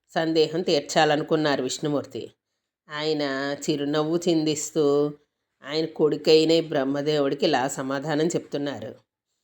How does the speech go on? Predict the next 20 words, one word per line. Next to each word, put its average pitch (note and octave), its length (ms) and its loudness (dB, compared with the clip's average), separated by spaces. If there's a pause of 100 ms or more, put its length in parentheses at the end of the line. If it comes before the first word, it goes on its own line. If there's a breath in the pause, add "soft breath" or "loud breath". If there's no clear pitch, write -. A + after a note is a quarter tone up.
(220)
"నాయనా C#3+ 500 -4
విరించి, D#3+ 880 -2 (400)
శ్రద్ధగా C#3 600 0
విన్నువ్వు, D#3+ 840 0 (560)
నా E3 160 -6
మనసులో E3+ 500 -2
ఏముందో E3+ 560 4
దాన్ని D3 340 2
చెప్తాను C#3 520 -6
నేను. D3 560 -6 (1200 loud breath)
నువ్వు, F3+ 540 2
నేను, F3 540 2
శివుడు E3 720 2 (440)
ఈ G3+ 180 -4
సృష్టి F#3+ 540 -2
స్థితి E3+ 460 4
లయ D#3 400 6 (120)
చేస్తున్నామని E3 680 0
అనుకుంటాం D#3+ 580 -2
కదా, C#3+ 600 0